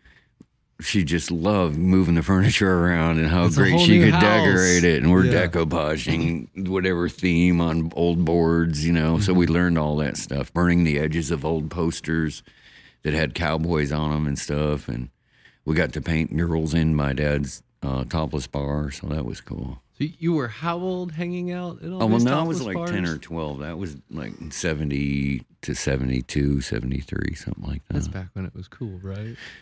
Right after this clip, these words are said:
Speaker 1: Hey, man, Vietnam War, you know, everybody was doing the best they could.
Speaker 2: Yeah, so what, what did your, what did your dad do for work when he wasn't gambling in Chicago?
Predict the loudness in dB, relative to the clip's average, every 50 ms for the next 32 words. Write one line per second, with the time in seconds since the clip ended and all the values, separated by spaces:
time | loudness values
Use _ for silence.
0 | _ _ _ 2 4 6 6 8 8 8 8 8 6 4 2 0 -4 -10 -14 -18
1 | -18 -16 -12 -8 -2 2 2 2 4 2 2 0 2 2 0 0 0 0 0 0
2 | 0 0 0 0 0 0 0 0 -2 -2 -4 -6 _ _ _ -6 -2 0 0 2
3 | 2 0 0 2 2 2 0 0 -2 -4 -4 0 2 4 4 4 4 4 2 0
4 | -2 -2 -2 -2 -2 -2 0 0 0 2 0 -2 -4 -8 _ _ _ _ _ _
5 | _ _ _ _ _ _ _ _ _ -16 -14 -14 -14 -16 -16 -16 -16 -16 -16 -16
6 | -10 -6 -4 -4 -4 -4 -6 -6 -4 -4 -2 -4 -4 -4 -4 -4 -4 -8 -10 _
7 | _ _ -6 -6 -4 -2 -2 -2 -2 -4 -4 -4 -4 -4 -6 -6 -6 _ -10 -8
8 | -4 -2 -2 -2 -4 -4 -6 -6 -4 -4 -2 -4 -4 -4 -4 -4 -6 -6 -8 -12
9 | _ _ _ -4 -4 -2 -2 -2 -4 -4 -4 -4 -4 -6 -6 -8 -10 -8 -6 -4
10 | -4 -4 -4 -4 -6 -6 -8